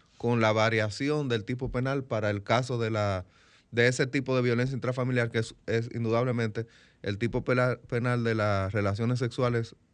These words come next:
no consentidas, es un tipo de violencia intrafamiliar. Quizás esa actitud que tú desarrollas, que se da no solo en materia de,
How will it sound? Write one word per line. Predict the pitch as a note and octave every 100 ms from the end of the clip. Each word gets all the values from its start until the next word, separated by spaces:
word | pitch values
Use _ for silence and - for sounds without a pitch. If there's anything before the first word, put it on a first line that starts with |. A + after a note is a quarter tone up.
| -
no | G#2 A2+
consentidas, | B2+ B2 A#2 A2+ A2 G#2
es | A2
un | A2+
tipo | A#2+ A#2+ A#2+
de |
violencia | A#2+ A#2 A2+ A#2 A2 G#2 - - _
intrafamiliar. | A#2 A#2+ A#2+ A#2+ A#2+ A2+ G2+ - - _
Quizás | C3+ C3 E3+ E3 D#3
esa | C3+ C3
actitud | D3 D3 C#3 C#3+ C3
que | B2+
tú | A#2 C3 B2+ B2+ A2+ A2 A2+ - - _
desarrollas, | A#2+ A2+ A2+ C3 B2+ A2+ A#2
que | - A#2 G#2+
se | G#2
da | G2 A#2+ B2+ - _ _
no | - C3+
solo | D#3 E3 D#3+
en | D3
materia | B2+ B2+ C3+ C3
de, | B2 A#2+ A2 G2+ F2+ E2 - -